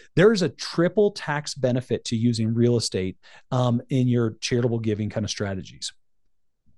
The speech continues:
Okay. Triple tax benefit. So one, you get a deduction, uh, based off of the fair market value of the asset by percentage that you give to a nonprofit like N C F.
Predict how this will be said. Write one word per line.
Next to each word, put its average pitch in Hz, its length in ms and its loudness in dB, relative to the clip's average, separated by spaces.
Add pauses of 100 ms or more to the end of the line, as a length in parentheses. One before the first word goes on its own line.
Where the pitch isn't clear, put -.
Okay. 120 220 -4 (280)
Triple 208 220 4
tax 156 200 2
benefit. 113 380 -4
So 139 160 2
one, 147 440 4 (280)
you 139 100 2
get 139 320 2
a 131 300 -2 (220)
deduction, 131 840 -2 (260)
uh, 135 140 0
based 135 340 0
off 135 140 0
of - 40 -10
the 135 80 -2
fair 131 220 -4
market 143 280 -4
value 131 300 -2
of 139 60 -6
the 147 120 -2
asset 120 340 -4 (420)
by 123 180 2
percentage 135 560 -2
that 139 120 -6
you 143 120 -2
give 117 300 -4
to 131 100 -4
a 123 40 0
nonprofit 117 520 -2
like 107 160 -10
N 95 120 -6
C 92 200 -8
F. - 240 -16